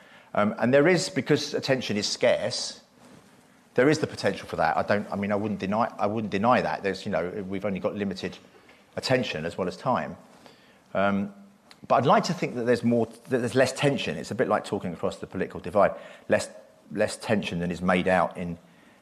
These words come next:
uh, some of the discourse. Um, and that we can have discussions about some of the structural stuff. 'Cause, like,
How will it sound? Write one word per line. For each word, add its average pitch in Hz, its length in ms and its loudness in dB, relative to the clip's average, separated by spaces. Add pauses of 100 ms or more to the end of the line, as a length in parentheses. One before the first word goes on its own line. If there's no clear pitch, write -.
(200)
uh, 82 160 -2
some 90 240 -2
of 85 80 -2
the 78 60 -8
discourse. - 640 -6 (840)
Um, 104 300 4 (140)
and 117 160 2
that 117 60 4
we 127 140 0
can 139 140 -4
have 156 140 2
discussions 120 480 0
about 98 300 2
some 101 140 -2
of 92 60 0
the 87 40 -2
structural - 380 0
stuff. - 300 0
'Cause, 135 200 2 (720)
like, 143 260 2